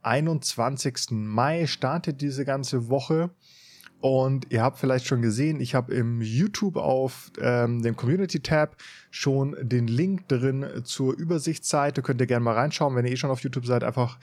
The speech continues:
auf meinen Kanal, Community-Tab, da findet ihr den Link zur Invictus Launch Week und zur Übersichtsseite, aber natürlich auf der normalen R S I-Seite findet ihr das auch. Da kriegt ihr eine kleine Übersicht dann, wann's startet. Da ist dann auch ein Countdown, ne? Wir haben jetzt aktuell noch,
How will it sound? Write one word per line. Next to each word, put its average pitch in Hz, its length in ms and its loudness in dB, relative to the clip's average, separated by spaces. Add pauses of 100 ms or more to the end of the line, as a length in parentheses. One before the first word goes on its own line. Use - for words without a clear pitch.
(260)
auf - 180 -4
meinen 113 180 2
Kanal, 143 340 2
Community-Tab, 131 640 0
da 127 60 2
findet 135 260 0
ihr 117 80 4
den 113 120 0
Link 156 380 0
zur 139 140 -2
Invictus 127 440 -4
Launch 123 480 0
Week 165 300 -2 (460)
und 139 120 -2
zur 131 120 0
Übersichtsseite, 160 720 0
aber 120 80 2
natürlich 117 240 2
auf 113 80 -2
der 110 100 -2
normalen 95 280 0
R 107 140 0
S 95 120 -2
I-Seite 98 360 -2
findet 101 200 -2
ihr 98 40 0
das 95 80 -4
auch. 170 220 0 (500)
Da 131 120 2
kriegt 185 200 0
ihr 190 60 4
eine 160 100 0
kleine 151 300 2
Übersicht 170 480 0
dann, 131 260 0
wann's 147 280 2
startet. 151 560 0
Da 120 40 4
ist 120 140 -2
dann 123 140 -2
auch 117 120 -2
ein 117 60 -4
Countdown, 143 680 0
ne? 135 300 0 (140)
Wir 117 140 2
haben 123 140 2
jetzt 127 280 0
aktuell 127 580 0
noch, 135 540 0